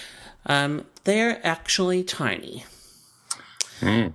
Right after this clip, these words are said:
Speaker 1: Um,
Speaker 2: tiny, it's an
Speaker 1: yes.
Speaker 2: understatement.
Speaker 1: Yes, so I, I have now seen these in person, and they are really, really nice toys. They are r-, great,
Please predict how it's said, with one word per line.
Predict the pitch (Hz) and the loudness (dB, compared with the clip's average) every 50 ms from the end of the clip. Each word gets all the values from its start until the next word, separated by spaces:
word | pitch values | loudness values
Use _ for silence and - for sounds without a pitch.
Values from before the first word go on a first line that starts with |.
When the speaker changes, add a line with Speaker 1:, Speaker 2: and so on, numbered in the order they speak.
| - - | -4 -2
Speaker 1:
Um, | - 139 139 139 143 | 0 0 2 2 2
Speaker 2:
tiny, | 92 95 104 113 110 85 | 2 4 4 4 2 0
it's | 78 - - - | 0 -2 -2 0
an | - 87 | 0 0
Speaker 1:
yes. | - 92 | 2 2
Speaker 2:
understatement. | 92 92 90 - - 98 95 101 101 117 127 - - - | 2 2 2 2 4 2 2 4 4 2 2 2 0 -4
Speaker 1:
Yes, | - 151 127 - - - | -6 -8 -8 -6 -4 -2
so | - - 147 131 | 0 0 2 2
I, | - 131 143 156 - - | 2 2 2 2 2 2
I | 147 | 0
have | 143 170 170 156 156 | 2 2 2 2 2
now | 156 147 147 151 | 0 0 0 0
seen | - - - 160 151 151 | -2 -2 -2 0 0 0
these | 143 143 139 131 131 127 - | 0 0 0 0 -2 -2 -2
in | - 123 131 127 | -2 -2 -2 -2
person, | - 143 135 131 - - 156 156 160 | -2 -2 -2 0 0 0 0 -2 -2
and | - - 135 131 139 127 | 0 0 0 0 2 2
they | 143 151 151 | 2 2 2
are | - - 139 143 139 127 123 127 139 151 - - - - - - _ _ _ - | 2 2 2 4 4 4 4 4 2 0 -2 -8 -16 -20 -20 -20 _ _ _ -6
really, | 117 117 117 123 127 131 139 147 165 170 170 170 165 147 - - | -4 -2 0 2 4 4 4 4 4 2 2 2 0 -2 -4 -6
really | - 127 131 135 143 147 139 135 127 | -6 -4 0 2 2 4 4 4 4
nice | 123 123 123 123 127 - - | 4 4 2 2 2 0 0
toys. | - - - 92 107 - - - - - - - - _ _ _ _ _ _ - | 0 0 0 2 2 0 0 0 0 0 0 0 -2 _ _ _ _ _ _ 0
They | - 131 - | 2 2 2
are | - - 127 123 123 123 127 123 127 - - - _ _ - | 2 0 2 2 2 2 2 0 -2 -4 -8 -12 _ _ -6
r-, | 160 143 135 143 - _ _ _ - 147 - | -6 -6 -6 -6 -10 _ _ _ -14 -12 -10
great, | - 143 135 135 147 147 160 160 - - - - - - | -8 -6 -2 0 2 2 2 0 0 -2 -2 -2 -2 -4